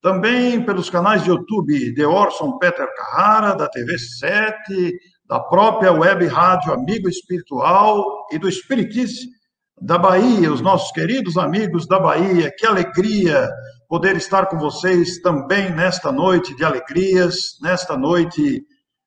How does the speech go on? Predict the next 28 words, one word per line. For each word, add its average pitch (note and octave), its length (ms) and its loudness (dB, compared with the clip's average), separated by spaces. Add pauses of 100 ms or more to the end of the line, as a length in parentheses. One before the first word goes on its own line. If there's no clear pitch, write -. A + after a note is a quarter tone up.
(200)
de D3 180 0
aprendizado, F3 1000 2
nesta D#3 280 -4
noite E3 320 -2
de D3 140 -10
sensibilidade. E3+ 1300 -6 (600)
É E3 80 0
uma E3+ 140 2
alegria D3 320 0
muito E3+ 220 0 (200)
grande. G3 480 2
Nós D#3 220 0
queremos E3+ 300 0
pedir D#3+ 260 0
a D3+ 40 2
vocês D#3+ 540 0
que C3+ 220 -8
compartilhem, F#3 1120 0 (320)
abram D#3+ 500 2
salas D3 520 0
de A#2 80 -10
vídeo, F3 680 0
para F3+ 180 2
que F3+ 120 -4
mais B3+ 260 0
pessoas A3 580 -2 (640)
sejam B3 480 0
beneficiados G3+ 1040 0